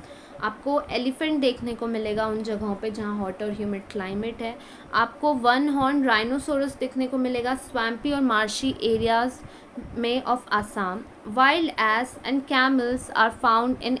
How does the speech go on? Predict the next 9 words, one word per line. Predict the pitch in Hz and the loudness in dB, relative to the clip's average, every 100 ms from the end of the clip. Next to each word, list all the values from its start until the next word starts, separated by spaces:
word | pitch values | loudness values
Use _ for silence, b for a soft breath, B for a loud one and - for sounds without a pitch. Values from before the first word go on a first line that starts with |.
| - | 0
arid | 214 214 233 | 0 2 0
lands। | 220 196 190 226 277 - - B B B - - | 0 0 0 -2 -6 -8 -18 B B B -6 -2
Uh, | 214 202 202 208 - - 254 | 0 0 0 -2 -10 0 2
next, | 277 320 311 - - - - - | 4 2 -2 -10 -20 -20 -18 -6
snow | - 262 285 311 | 2 4 4 4
leopards | 285 262 262 247 254 254 | 4 2 2 2 2 0
and | - 247 240 | -2 0 4
yaks | 208 208 240 - - | 4 4 2 -4 0
are | 269 | 0